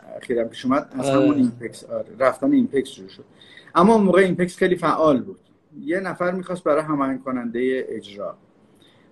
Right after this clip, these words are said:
Speaker 1: و من مرحلهٔ بعد از این که آقا با انقلابیون نتونستم کار، نهادهای انقلابی نتونستم کار کنم، با نهادهای غیر انقلابی ایرانی هم نتونستم کار کنم،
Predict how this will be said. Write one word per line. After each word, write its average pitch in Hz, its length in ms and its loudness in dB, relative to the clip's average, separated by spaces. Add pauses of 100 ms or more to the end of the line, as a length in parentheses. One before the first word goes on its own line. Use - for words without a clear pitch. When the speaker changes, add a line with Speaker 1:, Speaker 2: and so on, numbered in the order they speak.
(260)
Speaker 1:
و 135 220 8
من 151 340 4
مرحلهٔ 139 840 4
بعد 139 400 0
از 127 260 -2
این 135 180 -4
که 131 140 -4
آقا 123 260 -2
با 123 260 -2
انقلابیون 127 720 0
نتونستم 127 480 -8
کار، 113 220 -2
نهادهای 123 360 -2
انقلابی 123 320 -4
نتونستم 127 520 -8
کار 113 160 -4
کنم، 107 300 -10
با 120 80 -8
نهادهای 120 440 -6
غیر 127 260 2
انقلابی 123 460 -4
ایرانی 139 280 0
هم 127 140 -10
نتونستم 117 500 -16
کار 127 140 -2
کنم، 170 380 -6